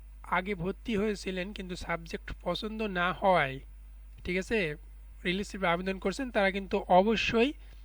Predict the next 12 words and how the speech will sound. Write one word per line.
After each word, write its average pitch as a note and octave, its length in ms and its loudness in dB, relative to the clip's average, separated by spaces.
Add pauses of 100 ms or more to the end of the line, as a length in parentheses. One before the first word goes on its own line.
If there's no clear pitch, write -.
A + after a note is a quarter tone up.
(640)
আগামী F3 320 4
তেইশে G3+ 360 2
সেপ্টেম্বর F#3+ 520 0
তারিখের F3 400 2
মধ্যে E3+ 360 0
এই A3+ 60 2
যে F#3 100 -2
পূর্ববর্তী F3 480 0
ভর্তি D#3+ 380 -2 (420)
বাতিল F3 400 0
করতে E3 340 -2
হবে, C3 300 -2